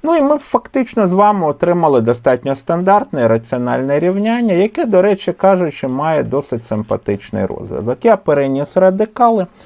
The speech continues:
В мене є абсолютна гарантія того, що ліва і права частина невід'ємні, я можу сміливо підносити до квадрату.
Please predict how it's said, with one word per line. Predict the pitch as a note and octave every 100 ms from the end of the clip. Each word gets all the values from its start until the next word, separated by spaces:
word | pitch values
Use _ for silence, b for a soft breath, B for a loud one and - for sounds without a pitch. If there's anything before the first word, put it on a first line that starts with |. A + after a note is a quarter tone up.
| B B
В |
мене | F#3 A#3 G#3
є | G3 -
абсолютна | F3+ - G3+ F#3 F3+ - C#3
гарантія | C#3 C3+ C3+ C3 C3+ C3+
того, | C3+ D3 A#2 A2+
що | A2+ B2
ліва | B2+ B2 A2
і | A2+
права | A#2 A#2 G#2+ G#2+
частина | - A#2+ A#2 - G#2 F#2+ - B B B B2
невід'ємні, | C#3+ D3 F3 F3+ A3+ C4 C#4+
я | F#3
можу | G3+ B3+ F#3+
сміливо | D3+ D#3 D#3 F3 G3 E3
підносити | - A2+ A#2+ C#3+ - C#3 - C#3+ C#3 _ _ _ b b b b
до | - C3
квадрату. | - A2+ A#2 G2 - - - - - D#2